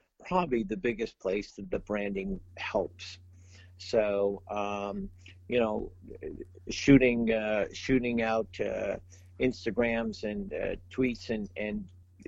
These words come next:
every time that they do, they're, well, not every time, but when they do and they're, you know, they're running through their sponsors, just make sure that they understand that their sponsors want and need that kind of, uh,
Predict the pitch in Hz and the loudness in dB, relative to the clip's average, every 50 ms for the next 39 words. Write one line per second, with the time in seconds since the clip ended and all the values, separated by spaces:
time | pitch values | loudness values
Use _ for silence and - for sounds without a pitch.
0 | - - 117 117 117 120 - - 120 110 113 113 113 113 104 - 107 104 101 92 | 0 2 2 2 2 0 -2 -2 0 0 0 2 2 2 2 2 2 0 2 2
1 | 123 120 120 117 107 95 107 104 101 98 90 - _ - - 92 - - - - | 4 6 6 6 4 2 0 0 0 -2 -4 -6 _ -4 -4 -2 -2 -4 -6 -8
2 | 104 - - 101 90 92 98 - - 80 80 90 98 107 104 - 110 131 123 120 | -8 -2 -2 -2 -2 -2 -4 -6 -8 -8 -8 -2 -2 -2 -2 -2 -6 -2 0 2
3 | 117 117 117 110 110 101 95 120 120 117 117 113 104 - - 104 107 107 107 104 | 2 4 2 2 0 2 6 6 8 8 6 4 0 -4 -4 -4 -4 -2 -2 -2
4 | 101 104 98 101 - _ _ - 110 107 98 101 101 98 98 - 113 107 107 104 | -2 -2 -4 -6 -10 _ _ -14 -12 -8 -4 -4 -4 -4 0 0 0 0 0 -2
5 | 92 - _ _ _ - 110 110 120 117 117 117 113 - - - 117 101 107 110 | -6 -10 _ _ _ -6 2 4 4 4 4 2 -2 -4 -4 -4 -2 -2 0 -2
6 | - - - 107 107 117 - - 127 120 120 - - - 147 - - 170 156 147 | -2 -2 -4 -6 -6 -4 -4 -2 -2 -2 -2 -4 -6 -8 -6 -6 -6 -6 -6 -8
7 | - - 156 147 143 143 123 - - 127 131 127 127 117 - _ - - - - | -2 2 2 2 2 0 -4 -2 -2 0 0 0 -2 -4 -8 _ -20 -20 -20 -20
8 | - _ _ _ _ - 113 127 117 120 123 - - 120 123 123 120 117 101 107 | -20 _ _ _ _ 0 2 2 2 0 -4 -4 -2 0 0 2 0 0 -4 -4
9 | 95 - 110 107 - - 113 107 110 - - 107 101 95 - - - - 107 101 | 0 0 0 0 0 -2 -4 -4 -4 -4 -6 -6 -6 -6 -10 -16 -12 -6 -2 4
10 | 104 107 110 113 107 104 - - 113 110 104 101 101 101 98 87 - 104 98 90 | 6 6 6 6 4 2 0 0 0 2 2 2 2 2 0 2 2 2 2 2
11 | - - - 104 101 101 98 95 98 98 98 92 92 - 101 98 98 98 95 98 | -2 -6 -6 -4 -2 -2 0 0 2 2 2 0 -2 -2 0 2 2 2 0 -2